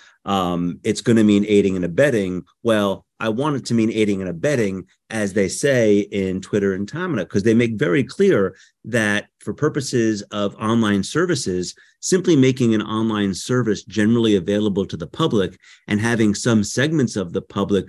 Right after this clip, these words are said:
misuse it or use it for nefarious purposes doesn't make you an aider and abetter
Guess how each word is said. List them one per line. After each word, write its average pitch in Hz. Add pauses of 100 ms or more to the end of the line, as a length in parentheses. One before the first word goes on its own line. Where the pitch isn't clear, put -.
(100)
misuse 113
it 101
or 95
use 104
it 120
for 101
nefarious 101
purposes 104 (460)
doesn't 139
make 123
you 101
an 98
aider 110
and 95
abetter 92